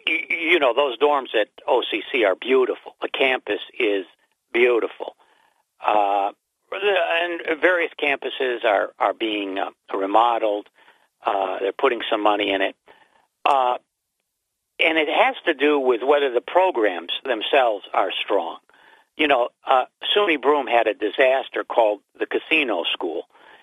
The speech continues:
And that was easily debunked at the time. I said, you know, this is the type of thing that you, it can, is, you can get in Nevada at a strip plaza. You don't need a college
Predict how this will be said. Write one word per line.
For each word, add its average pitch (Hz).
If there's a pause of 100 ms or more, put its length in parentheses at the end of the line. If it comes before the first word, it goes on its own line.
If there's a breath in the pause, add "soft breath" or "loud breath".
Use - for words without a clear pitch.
(440 soft breath)
And 127 (480)
that 165
was 156 (120)
easily 147
debunked 117
at -
the - (100)
time. 123 (100)
I 98 (120)
said, 113 (160)
you -
know, 104
this 120
is -
the 117
type -
of 98
thing 120
that 107
you, 101 (560 loud breath)
it -
can, 117
is, 127 (240)
you 104
can 104
get - (100)
in 95
Nevada 117
at 98
a 87
strip -
plaza. 110
You 107
don't 110
need 113
a 95
college 104